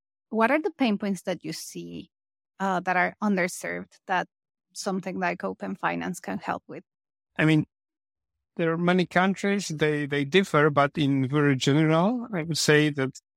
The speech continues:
Speaker 2: this thing that I mentioned, having underserved communities, not even a pain point,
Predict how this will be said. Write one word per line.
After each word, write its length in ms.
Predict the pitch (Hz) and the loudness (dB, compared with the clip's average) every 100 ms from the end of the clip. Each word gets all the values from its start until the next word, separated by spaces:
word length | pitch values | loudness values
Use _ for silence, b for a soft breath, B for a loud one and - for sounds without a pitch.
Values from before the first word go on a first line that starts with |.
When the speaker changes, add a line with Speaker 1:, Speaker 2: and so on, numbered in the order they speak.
| _ _ _ _ _ 156 | _ _ _ _ _ -4
Speaker 2:
this 260 | 127 - | -2 -2
thing 220 | - 170 | 2 4
that 160 | 147 139 | 4 2
I 100 | 135 | 4
mentioned, 640 | 135 143 143 - 135 127 | 4 4 2 0 -2 -2
having 460 | 147 135 147 143 135 | -6 -2 0 2 0
underserved 800 | - 147 135 131 - 135 127 - | 2 2 2 -2 2 2 0 -4
communities, 880 | 127 131 135 131 - 165 180 - - | 2 2 4 0 0 0 0 -2 -6
not 320 | 123 - 123 | -8 -2 0
even 240 | 123 120 123 | 2 4 2
a 80 | |
pain 280 | 110 139 127 | 4 2 2
point, 340 | - 113 120 | 0 -4 -4